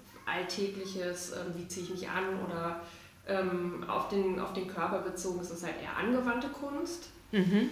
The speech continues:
Speaker 2: mhm.
Speaker 1: Ähm, würde ich halt eher sagen. Und natürlich ist Mode auch eine Industrie.
Speaker 2: Mhm.
Speaker 1: Und, ähm, damit würde ich dann auch schon eher sagen, es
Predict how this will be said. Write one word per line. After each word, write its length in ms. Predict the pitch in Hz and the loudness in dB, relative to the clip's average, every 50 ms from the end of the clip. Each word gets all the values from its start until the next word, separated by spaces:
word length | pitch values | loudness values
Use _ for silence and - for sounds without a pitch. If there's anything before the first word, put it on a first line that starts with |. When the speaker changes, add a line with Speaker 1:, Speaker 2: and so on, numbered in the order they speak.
| - 208 | 2 2
Speaker 2:
mhm. 500 | 214 214 220 202 240 294 285 - - - | 4 6 8 8 8 8 6 2 -2 -2
Speaker 1:
Ähm, 400 | 214 220 220 220 220 220 220 220 | 0 2 2 4 4 2 2 2
würde 220 | 220 220 220 - | 2 2 2 2
ich 180 | - 233 233 240 | 2 2 2 0
halt 220 | 226 214 - 220 | 0 0 0 0
eher 160 | 208 208 208 | 2 2 2
sagen. 460 | 208 202 202 208 208 208 208 208 220 - | 2 4 4 6 6 6 4 4 2 2
Und 180 | 202 202 202 - | 2 2 2 2
natürlich 280 | 202 196 - 214 208 202 | 0 0 -2 -2 -2 -2
ist 120 | 196 - | -2 0
Mode 320 | 208 196 202 208 208 208 - | 2 2 2 2 2 0 0
auch 100 | 202 196 | 0 0
eine 140 | 190 190 190 | 0 0 0
Industrie. 680 | 185 185 180 175 175 - - - 214 214 262 359 - - - - - | 0 -2 -2 -4 -4 -6 -4 -4 -2 0 2 2 0 0 -4 -6 -2
Speaker 2:
Mhm. 360 | 196 214 175 143 180 - - - - - - - - - - - - - - - - - - - | 0 0 2 2 0 -2 -4 -6 -10 -12 -14 -16 -16 -16 -16 -16 -16 -16 -16 -16 -16 -16 -14 -8
Speaker 1:
Und, 280 | 175 170 170 170 165 165 - - - - | -6 -4 -2 -2 -4 -6 -8 -12 -10 -8
ähm, 180 | 180 170 165 165 | -6 -6 -4 -4
damit 280 | 165 165 180 196 196 | -4 -2 -2 -2 -2
würde 100 | 196 190 | -2 -4
ich 100 | 185 - | -4 -4
dann 140 | - 196 196 | -6 -6 -6
auch 100 | - - | -6 -6
schon 140 | 190 190 - | -6 -6 -6
eher 140 | - 175 165 | -6 -6 -6
sagen, 160 | 165 165 156 156 | -8 -8 -8 -8
es 100 | 160 - | -10 -10